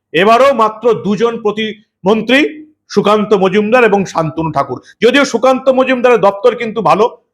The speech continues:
শিক্ষা প্রতিমন্ত্রী এবং উত্তর এবং উত্তর পূর্বাঞ্চল উন্নয়ন মন্ত্রী। শান্তনু ঠাকুরের হাতে জাহাজ প্রতিমন্ত্রীর দায়িত্ব রয়ে গেল। কিন্তু মহারাষ্ট্রে বিজেপি নটা পেয়েছে,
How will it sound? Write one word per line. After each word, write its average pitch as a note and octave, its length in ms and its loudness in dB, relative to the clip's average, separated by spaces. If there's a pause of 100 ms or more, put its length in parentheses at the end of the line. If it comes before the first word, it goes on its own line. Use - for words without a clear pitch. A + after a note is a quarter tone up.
(180)
শিক্ষা - 500 -2
প্রতিমন্ত্রী A#3+ 760 -2
এবং G3 220 0
উত্তর G#3+ 360 2
এবং G#3+ 180 2
উত্তর G#3 240 0
পূর্বাঞ্চল G3+ 520 -2 (260)
উন্নয়ন G3+ 380 2
মন্ত্রী। G3+ 400 0 (1400)
শান্তনু A3 360 0
ঠাকুরের A3 340 2
হাতে G#3+ 200 2
জাহাজ F3 420 2
প্রতিমন্ত্রীর G3+ 500 0
দায়িত্ব F3+ 300 2
রয়ে F3+ 200 2
গেল। G#3 160 2
কিন্তু G3+ 240 -4
মহারাষ্ট্রে A3+ 580 2
বিজেপি A3+ 320 -4
নটা G3+ 300 2
পেয়েছে, A3 400 0